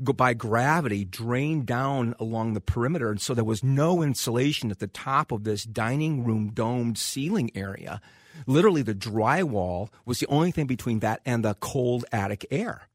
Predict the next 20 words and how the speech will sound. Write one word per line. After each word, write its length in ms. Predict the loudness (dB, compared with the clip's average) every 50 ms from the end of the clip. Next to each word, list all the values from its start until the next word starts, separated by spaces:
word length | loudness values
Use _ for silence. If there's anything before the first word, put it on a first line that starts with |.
| _ _ _ _ _ _ _ _ _ _ _ _ 0
Now, 120 | 2 2
because 320 | 2 2 0 0 0 0 2
there's 160 | 0 0 0
warm 260 | -2 -2 0 0 2
air 160 | 2 2 0
in 80 | 0 -2
the 80 | -4 -6
house, 400 | -6 -6 -4 -4 -2 -4 -4 -6
it's 80 | -6
gonna 160 | -4 -2 0
rise 360 | 0 0 0 0 0 0 -2 -2
to 100 | -4 -6
this 160 | -6 -6 -6
little 100 | -8 -8
high 240 | -4 -4 -2 -2 -2
dome. 380 | -2 -2 -2 -2 -2 -2 -4 -6 -8 -4
They 100 | -2 0
never 160 | 2 2 2 0
had 160 | 0 -2 -4
frost 560 | -4 -2 0 2 4 2 2 0 -4 -10 -14